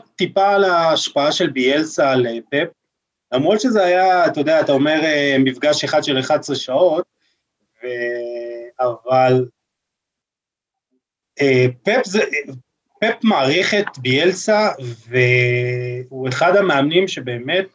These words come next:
הוא הכי מעריך, אז בוא תספר, כאילו, איך אתה רואה את היחסים של פפ וביאלסה?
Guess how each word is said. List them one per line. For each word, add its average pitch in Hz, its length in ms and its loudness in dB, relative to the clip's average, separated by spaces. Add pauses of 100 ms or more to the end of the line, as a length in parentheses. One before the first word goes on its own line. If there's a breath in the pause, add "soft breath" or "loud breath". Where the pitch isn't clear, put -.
(480)
הוא 135 120 0
הכי 185 200 0
מעריך, 180 480 0
אז 139 280 -2 (1200)
בוא 175 240 -2
תספר, 202 540 0
כאילו, 190 300 2
איך 180 140 0
אתה 196 140 0
רואה 170 220 2
את 175 160 -2
היחסים 135 840 0
של 143 140 -10 (640)
פפ 185 360 0
וביאלסה? 127 1000 -2